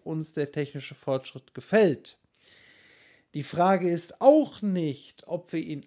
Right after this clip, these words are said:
aufgehalten bekommen. Das schaffen wir nicht mehr. Die Frage, die sich stellt, ist letzten Endes nur die: Wollen wir uns vom Fortschritt überrollen lassen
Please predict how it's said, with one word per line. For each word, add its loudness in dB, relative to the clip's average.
aufgehalten -2
bekommen. -14
Das 0
schaffen -2
wir -10
nicht -18
mehr. -12
Die -4
Frage, 0
die -6
sich -6
stellt, 2
ist -16
letzten -4
Endes -8
nur -6
die: -8
Wollen 2
wir -2
uns -6
vom -8
Fortschritt -6
überrollen -2
lassen -6